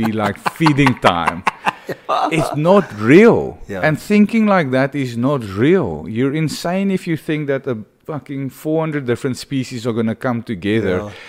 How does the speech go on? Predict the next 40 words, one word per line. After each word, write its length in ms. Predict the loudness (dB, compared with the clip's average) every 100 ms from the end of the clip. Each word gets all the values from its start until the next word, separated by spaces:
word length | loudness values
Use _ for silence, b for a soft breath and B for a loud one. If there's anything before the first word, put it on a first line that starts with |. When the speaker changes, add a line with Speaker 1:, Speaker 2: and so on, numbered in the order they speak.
| B -4
Speaker 1:
And 420 | -4 -6 -14 -10 -8
I, 140 | -8 -8
I, 220 | -10 -10
the 300 | -8 0 2 4
way 280 | 4 4
I'm 200 | 2 -2
thinking 420 | -2 -4 -4 -6 -4
about 340 | -2 0 0
it 100 | -2
now 440 | 0 0 0 -2 -4
is 240 | -4 -2
that 300 | -2 -2 -4 B B B B
my 340 | -2 0 0
problem 520 | 2 2 2 2 0
is, 300 | 0 -2 -2
and 220 | -2 -2 -2
this 200 | -6 -6
is 120 | -4
one 180 | -2 -2
of 100 | -2
my 160 | -2
big 300 | -2 -4 -2
problems, 360 | 0 0 0 -2
is 120 | -2
I've, 180 | -2 -2 -4
I've 180 | -4
always 360 | -2 -2 -2 -4
looked 200 | -8 -6
at 120 | -8 -10 _ _ _
all 200 | -2 0
people 380 | 0 -6 -4 -2
as 140 | -2 -4
equal. 420 | -8 -6 -10 -10 _ _ b b b b b -6
And 120 | -4
I 60 | -2
think 480 | -2 -2 -4 -8 _ _ _
the 220 | -10 -8 -2
problem 460 | 2 4 2 0
is 300 | -2 -2 -2
that 420 | 0 0 -2 -10